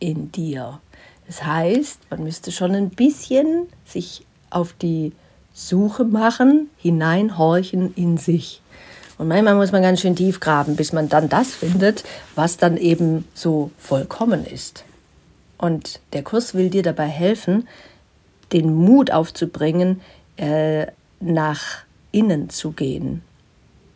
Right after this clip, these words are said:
damit du dich erinnerst.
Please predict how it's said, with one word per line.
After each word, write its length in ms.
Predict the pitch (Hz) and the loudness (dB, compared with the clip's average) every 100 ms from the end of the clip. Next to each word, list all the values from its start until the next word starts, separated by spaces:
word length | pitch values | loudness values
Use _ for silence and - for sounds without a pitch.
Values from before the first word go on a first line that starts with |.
| _ _ _ _ _ _ _ | _ _ _ _ _ _ _
damit 360 | 143 160 170 156 | -4 -2 -2 -2
du 80 | |
dich 300 | 151 151 - - | -4 -6 -6 -8
erinnerst. 1200 | 175 165 170 190 _ - 185 180 120 127 - - | -2 0 0 -2 _ -2 0 0 -2 -8 -18 -20